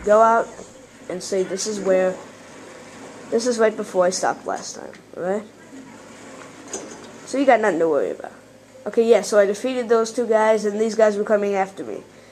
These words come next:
And continue, this is exactly where I stopped last time. So here we go. Whoa.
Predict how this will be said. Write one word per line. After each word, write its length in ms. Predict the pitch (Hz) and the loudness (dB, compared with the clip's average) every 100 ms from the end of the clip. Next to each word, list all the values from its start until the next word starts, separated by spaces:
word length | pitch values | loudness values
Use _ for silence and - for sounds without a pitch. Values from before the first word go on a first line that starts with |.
| - - - | -20 -16 -6
And 720 | 196 202 208 208 208 208 208 - - - | -2 2 4 4 4 0 -6 -16 -20 -6
continue, 440 | - 262 294 254 202 | 0 4 4 6 4
this 180 | 208 | 4
is 100 | 208 | 0
exactly 500 | 196 185 190 240 247 | 0 2 2 4 6
where 160 | 226 220 | 6 8
I 260 | 214 208 190 | 6 4 0
stopped 440 | - - 196 190 | -2 0 0 0
last 300 | 170 151 - | -2 -2 -4
time. 260 | 139 127 160 | -8 -8 -8
So 180 | - 202 | -2 0
here 160 | 269 | 0
we 80 | 311 | 0
go. 300 | 226 127 107 - - - - - - - - - - - - - - - - - - - - - - - - - - - - - - - - - - - | 0 0 -2 -10 -20 -20 -20 -20 -20 -20 -20 -20 -20 -20 -20 -20 -20 -20 -20 -20 -20 -20 -20 -20 -18 -18 -18 -18 -18 -16 -16 -16 -18 -20 -20 -20 -16 -2
Whoa. 520 | 214 226 220 175 | 4 6 6 4